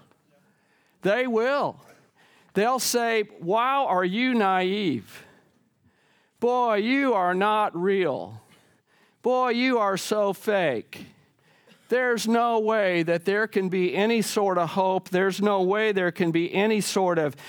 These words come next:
of good that would come out of this." And so you have to prepare yourself for the possibility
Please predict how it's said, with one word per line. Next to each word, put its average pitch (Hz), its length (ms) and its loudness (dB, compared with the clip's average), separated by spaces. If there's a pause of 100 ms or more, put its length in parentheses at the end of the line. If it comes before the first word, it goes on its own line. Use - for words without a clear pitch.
(260)
of 139 320 -2
good 208 580 0
that 160 220 0
would 156 200 -2
come 165 240 0
out 202 240 2
of 165 100 0
this." 143 340 0 (280)
And 175 160 0
so 233 160 0
you 226 200 0
have 233 260 0
to 247 100 0
prepare 220 480 0
yourself 202 500 0
for 190 100 -2
the 180 100 2
possibility 190 920 0